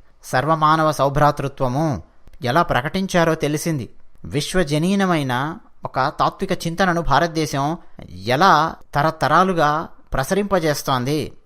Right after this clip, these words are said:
అన్న విషయాన్ని వివేకానంద స్వామి వారు మాట్లాడారు. వివేకానంద స్వామి వారి గురించి ఇక అందరూ ప్రపంచంలోని చాలామంది మేధావులు మాట్లాడుకునే పరిస్థితి. కానీ ఆయన చూడండి ఆలోచన విధానం ఎలా ఉందో. రామకృష్ణ పరమహంస గారు, ఆయన దక్షిణేశ్వర్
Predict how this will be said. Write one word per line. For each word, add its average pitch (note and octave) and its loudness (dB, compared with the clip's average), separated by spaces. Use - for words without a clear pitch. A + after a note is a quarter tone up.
అన్న C#3 -2
విషయాన్ని D3 -2
వివేకానంద E3 0
స్వామి C#3+ -2
వారు C#3+ -2
మాట్లాడారు. C#3+ 0
వివేకానంద F3+ 2
స్వామి D3 0
వారి C#3 2
గురించి F#3 -4
ఇక E3+ -6
అందరూ F#3 -2
ప్రపంచంలోని E3+ -2
చాలామంది E3 2
మేధావులు D3+ 0
మాట్లాడుకునే C#3+ 0
పరిస్థితి. D3 -4
కానీ F#3 0
ఆయన D3 2
చూడండి F#3+ 0
ఆలోచన D#3+ 2
విధానం C#3+ -2
ఎలా B2 2
ఉందో. A#2 -2
రామకృష్ణ E3 -2
పరమహంస E3 2
గారు, D#3+ 2
ఆయన E3 -2
దక్షిణేశ్వర్ D#3+ -2